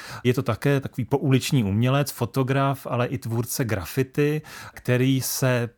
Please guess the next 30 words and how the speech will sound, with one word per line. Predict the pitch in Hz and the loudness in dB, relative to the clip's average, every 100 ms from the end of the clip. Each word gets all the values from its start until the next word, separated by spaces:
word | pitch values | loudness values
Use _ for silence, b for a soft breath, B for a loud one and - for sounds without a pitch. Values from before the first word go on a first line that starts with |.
| - | -6
proslavil | 123 - - 127 127 127 120 120 | -4 -4 -2 0 2 4 4 2
například | 110 - 127 127 | 0 -2 -2 0
v | 110 | 0
roce | 113 120 | 0 0
dva | 113 | -2
tisíce | 123 - 120 127 | -2 -4 0 -2
čtyři | - 110 117 | 0 -2 0
nebo | 123 117 | 0 0
dva | 113 113 | 0 0
tisíce | 127 - 127 156 | -2 -6 -2 -2
pět, | - 107 120 151 - B B - | 0 -2 -2 -4 -10 B B -4
kdy | 110 104 127 127 127 | -2 4 6 6 2
v | - | 0
Paříži, | 101 101 113 110 135 139 139 | 0 0 0 2 4 4 2
je | 107 | 0
to | 110 | -2
pařížský | 107 113 110 - 131 | -2 -2 -4 -4 -2
umělec | 123 131 135 | 0 0 -2
původem, | - 131 135 139 139 143 B B B | -4 -2 0 0 -2 -4 B B B
probíhaly | - 107 107 120 | -2 0 2 2
takové | 110 - 120 | 2 0 0
ty | 113 113 | 2 2
velké | 110 113 - 123 117 | 2 0 0 0 0
bouře | 107 113 104 123 | 2 0 2 2
na | |
předměstí, | 113 - 95 113 120 - - 147 143 143 135 | 0 0 0 2 2 0 -2 0 0 -2 -4
kdy | 107 | -2
se | 104 110 | 0 0
zapalovaly | 113 113 113 123 135 | 0 0 2 0 0
auta, | 110 98 135 139 | -2 0 2 2